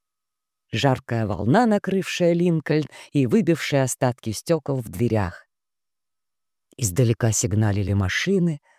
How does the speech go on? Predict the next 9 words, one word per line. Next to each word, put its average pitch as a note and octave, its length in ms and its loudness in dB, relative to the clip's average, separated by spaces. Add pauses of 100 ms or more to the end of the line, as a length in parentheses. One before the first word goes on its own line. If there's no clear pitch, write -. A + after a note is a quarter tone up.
(280)
кричали A2+ 580 2
люди, D3 580 0 (560)
а C3 100 4
морозный A#2 540 2
воздух E3 540 2 (260)
враз D3+ 340 0
пропитался C#3+ 720 -2
запахом A#2+ 640 -2
гари D#3 560 -2